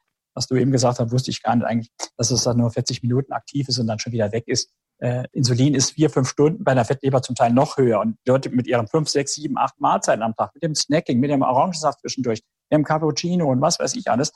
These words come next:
die haben ja permanent erhöhte Insulinspiegel. Und ich glaub, das ist das, was in der Klinik nachher relevant ist. Und über eine eiweißbetonte, kohlenhydratreduzierte Ernährung wirke ich dem entgegen. Ich glaub, da hebt sich viel, viel mehr auf. Also von daher bleibe ich dabei. Also ich sehe da keine Evidenz, dass man da irgendwie ein Problem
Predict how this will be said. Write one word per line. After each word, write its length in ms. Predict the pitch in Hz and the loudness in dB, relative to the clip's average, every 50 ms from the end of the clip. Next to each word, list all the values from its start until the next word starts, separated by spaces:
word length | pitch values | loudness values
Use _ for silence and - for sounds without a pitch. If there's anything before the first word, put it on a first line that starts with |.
| _ _ _ _ | _ _ _ _
die 120 | - 123 135 | 0 2 2
haben 140 | 160 170 175 | 4 4 2
ja 80 | 151 | 2
permanent 580 | 139 - - 139 139 139 131 135 143 175 220 208 | 2 2 2 2 4 4 4 4 4 4 2 2
erhöhte 280 | 160 139 135 123 104 | 2 2 2 0 0
Insulinspiegel. 600 | 107 113 113 117 107 107 101 - - - 95 92 | -4 -6 -6 -6 -6 -4 -6 -6 -8 -10 -8 -6
Und 60 | 101 101 | -6 -4
ich 100 | - - | -2 -2
glaub, 180 | 123 117 _ | -2 -2 _
das 200 | - 147 156 - | 0 0 2 2
ist 160 | 160 151 - | 0 0 2
das, 220 | 139 135 135 - - _ _ _ _ _ - | 2 2 2 0 -6 _ _ _ _ _ -8
was 140 | - 123 - | -6 -4 -2
in 80 | 127 | 0
der 100 | 120 107 | 0 -2
Klinik 420 | - - - 135 143 147 135 139 - | -2 -2 0 2 2 2 0 -2 -2
nachher 280 | 127 131 131 135 117 110 | -2 0 0 0 0 2
relevant 460 | 123 113 107 98 110 120 147 170 - | 2 2 2 4 4 2 2 2 0
ist. 220 | - 135 - - _ _ _ _ _ - | -2 -2 -2 -6 _ _ _ _ _ -6
Und 80 | - 123 | -4 -2
über 120 | 120 131 | 0 2
eine 220 | 120 117 113 113 - _ _ _ _ - | 2 2 0 -2 -4 _ _ _ _ 0
eiweißbetonte, 1200 | 127 127 135 139 151 151 151 147 - - - _ _ _ - 120 - - 135 139 160 160 151 139 | 2 2 2 4 2 2 0 0 -2 -4 -8 _ _ _ -14 -6 -2 0 2 2 2 2 0 -2
kohlenhydratreduzierte 1200 | - - 147 143 143 135 139 139 123 117 117 113 120 127 156 170 190 165 160 - - 160 156 - | 0 0 2 2 2 2 2 2 2 2 2 0 2 2 4 4 2 0 0 -2 -2 -2 -2 -2
Ernährung 420 | 139 131 131 131 131 127 135 131 - _ _ _ _ - | -2 -2 -2 -2 -2 -2 -4 -6 -8 _ _ _ _ -4
wirke 160 | 143 131 - | -4 -4 -2
ich 80 | 120 - | -4 -4
dem 200 | - 131 127 123 | -2 0 0 0
entgegen. 460 | - 120 107 - 123 123 127 123 117 | -2 -4 -4 -2 0 0 0 0 -2
Ich 140 | 101 - - | -6 -4 -4
glaub, 100 | 131 127 | -4 -2
da 80 | - 110 | -2 0
hebt 240 | 110 147 - - | 0 0 0 -2
sich 120 | - - - | -8 -8 -8
viel, 240 | - - 170 175 165 | -6 -2 -2 0 0
viel 180 | - 156 139 | 2 2 2
mehr 180 | 135 139 131 127 | 2 4 4 4
auf. 240 | 113 123 135 131 - _ _ _ _ _ - | 4 2 2 0 -2 _ _ _ _ _ -12
Also 160 | 113 107 117 | -6 -2 0
von 100 | 117 107 | 0 2
daher 320 | 110 107 117 120 127 131 _ _ _ _ _ _ _ _ _ _ _ _ - | 4 4 4 4 2 2 _ _ _ _ _ _ _ _ _ _ _ _ 0
bleibe 240 | 139 123 - 147 | 2 4 4 4
ich 80 | 151 - | 2 2
dabei. 320 | 147 131 120 120 120 113 | 2 2 4 4 4 4
Also 160 | 117 117 120 117 | 4 2 0 0
ich 100 | 123 - | -2 0
sehe 140 | - 135 | 0 2
da 100 | 131 131 | 2 2
keine 300 | 120 - - 131 143 143 | 0 2 0 0 2 2
Evidenz, 400 | 127 123 131 123 127 123 131 - | 0 0 -2 -2 -4 -4 -4 -6
dass 120 | - 123 - | -8 -10 -12
man 120 | 120 117 | -10 -6
da 120 | 120 117 113 | -4 -4 -4
irgendwie 300 | 117 117 113 110 113 113 | -4 -6 -8 -10 -12 -14
ein 80 | 117 | -14
Problem 440 | _ _ - - - 110 113 117 | _ _ -20 -14 -8 -6 -6 -6